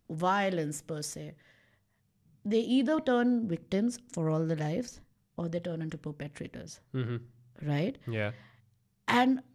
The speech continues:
Speaker 1: to understand that, and to understand that it doesn't have to be a, an actual event
Speaker 2: Mm-hmm.
Speaker 1: sometimes.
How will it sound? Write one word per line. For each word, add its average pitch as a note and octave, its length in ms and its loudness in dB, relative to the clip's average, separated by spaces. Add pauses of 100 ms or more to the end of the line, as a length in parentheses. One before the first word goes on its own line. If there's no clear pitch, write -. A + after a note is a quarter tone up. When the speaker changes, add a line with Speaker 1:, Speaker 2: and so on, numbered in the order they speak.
(140)
Speaker 1:
to D#4 220 4
understand A#3 720 6
that, D3 300 0 (640)
and A3+ 180 4
to C4+ 60 6
understand A#3+ 920 4
that G3+ 340 2 (460)
it B3+ 120 2
doesn't A3 380 6
have C4 320 4
to A#3 100 2
be A#3 280 2
a, A#3 420 2 (380)
an G3+ 160 4
actual G3+ 500 2
event F3+ 580 6 (1400)
Speaker 2:
Mm-hmm. B2 200 0 (280)
Speaker 1:
sometimes. E3+ 640 4